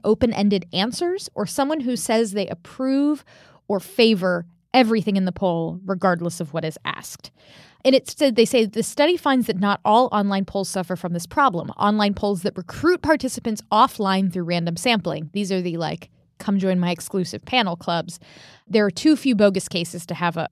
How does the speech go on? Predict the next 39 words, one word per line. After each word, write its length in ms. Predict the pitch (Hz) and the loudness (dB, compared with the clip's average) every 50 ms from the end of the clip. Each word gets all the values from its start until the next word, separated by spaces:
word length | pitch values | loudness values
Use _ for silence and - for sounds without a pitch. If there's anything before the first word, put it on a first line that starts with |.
| _ _ | _ _
perceptible 540 | - 214 - - 202 - - 196 175 175 - | -6 -4 -2 0 -2 -2 -2 -4 -4 -2 -2
estimate." 460 | - 170 - - - - - - - - _ - - - - - - - _ _ | -2 -4 -6 -6 -10 -10 -12 -12 -14 -16 _ -20 -20 -20 -20 -20 -20 -20 _ _
So, 220 | - - 254 220 208 | 0 2 4 4 4
but 360 | 185 185 190 - - 226 208 - | 2 -2 -8 -2 -2 -2 -2 0
this 320 | 190 196 247 302 311 - | -4 0 2 2 2 2
study 340 | - - - 262 254 269 277 | -2 -2 2 2 2 2 2
compares 340 | - 311 285 269 277 254 - | -2 -2 0 2 0 2 2
data 200 | - 196 185 190 | 0 0 0 0
from 140 | - 196 | -4 -4
six 360 | 185 - - - - - - - - | -6 -4 -4 -4 -4 -4 -6 -6 0
online 440 | - 214 226 247 247 247 247 240 240 | 2 2 2 2 2 0 0 0 -2
sources 420 | - - 196 196 170 196 196 160 | -2 -2 -4 -4 -4 -4 -6 -6
used 240 | 185 190 190 185 - | -4 -6 -6 -6 -8
for 80 | - 202 | -10 -6
public 300 | 170 190 185 180 185 - | -4 -4 -4 -4 -6 -6
polling, 320 | - - - 78 82 - | -6 -8 -6 -6 -8 -10
three 440 | - - - 202 214 226 247 254 277 | -12 -16 -12 -6 -2 0 0 0 0
prominent 680 | 269 - - - 214 202 208 226 233 226 233 233 226 - | -2 -6 -4 0 2 2 4 2 2 0 0 -2 -4 -6
sources 400 | - - 214 208 160 208 185 170 | -4 -4 -2 -2 -4 -4 -8 -8
of 100 | 156 - | -6 -2
opt-in 420 | - 185 180 180 - - 190 170 170 | 0 0 0 0 -2 -6 -4 -4 -4
survey 340 | 170 - 208 214 240 269 285 | -4 -2 -2 0 0 0 -2
panels, 440 | - 302 277 277 294 311 294 - | -2 -2 -4 -4 -4 -8 -10 -14
two 220 | - - - 190 175 | -16 -10 -6 -4 -2
marketplaces 680 | 170 175 - 175 - - - 226 208 196 - 220 180 | -2 -2 -2 -4 -8 -8 -4 -4 -4 -4 -4 -6 -6
and 140 | 185 165 165 | -4 -4 -4
one 180 | 165 165 160 160 | -4 -4 -8 -6
panel, 400 | - 233 240 254 269 269 262 262 - - - - - - - _ _ _ _ | -6 -6 -4 -2 -4 -4 -6 -8 -14 -20 -20 -20 -20 -20 -20 _ _ _ _
a 80 | - 196 | -8 -8
crowdsourcing 680 | - - 262 285 302 269 - 269 233 202 - - 190 175 | 0 4 4 4 4 4 2 0 0 2 0 -2 -4 -4
platform. 600 | - 180 165 - - - - 165 170 190 226 220 - - | -2 -4 -4 -4 -6 -10 -8 -6 -6 -6 -6 -8 -8 -8
I'm 140 | 170 143 | -8 -8
super 360 | - - - - 247 - 202 175 | -8 -10 -10 -12 -10 -10 -10 -12
curious 520 | - - 196 180 175 165 156 165 - - | -8 -6 -4 -2 -2 -2 -4 -6 -8 -10
what 100 | 180 - | -12 -12
the 60 | 170 | -12
crowdsourcing 640 | - - 185 175 175 170 - 185 180 - - 175 170 | -10 -6 -6 -6 -6 -6 -8 -10 -10 -10 -10 -12 -10
platform 420 | - - - - - - 110 - | -8 -10 -10 -8 -8 -10 -8 -8
is, 220 | 113 101 196 - | -8 -8 -8 -10